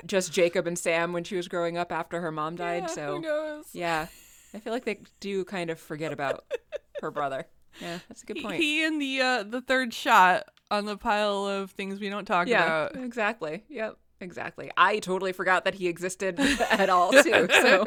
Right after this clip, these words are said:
Speaker 2: <laughs>
Speaker 1: Yeah, whatever happened to that guy?
Speaker 2: I don't know.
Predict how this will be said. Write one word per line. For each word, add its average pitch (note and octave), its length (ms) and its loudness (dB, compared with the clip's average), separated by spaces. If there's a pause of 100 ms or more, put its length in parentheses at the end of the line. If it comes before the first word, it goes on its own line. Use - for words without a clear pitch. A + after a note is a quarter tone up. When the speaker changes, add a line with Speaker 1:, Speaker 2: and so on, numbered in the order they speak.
(120)
Speaker 2:
<laughs> - 1160 -10
Speaker 1:
Yeah, F#4+ 200 4
whatever G#4+ 340 0
happened G#4 320 -4
to G4 60 -4
that G4 260 -4
guy? A#3 200 -2
Speaker 2:
I B3+ 60 -6
don't A#3+ 120 -12
know. C4 580 -12